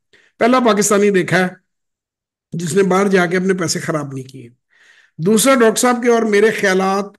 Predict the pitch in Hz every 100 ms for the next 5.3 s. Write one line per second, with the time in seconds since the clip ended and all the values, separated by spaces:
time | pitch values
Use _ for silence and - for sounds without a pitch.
0 | _ _ 196 190 196 202 202 190 190 190
1 | 196 190 160 160 185 180 - 175 165 160
2 | - - 156 165 170 156 160 _ _ _
3 | _ - 151 190 202 220 214 202 180 160
4 | 151 - 175 202 165 160 151 175 185 165
5 | 156 185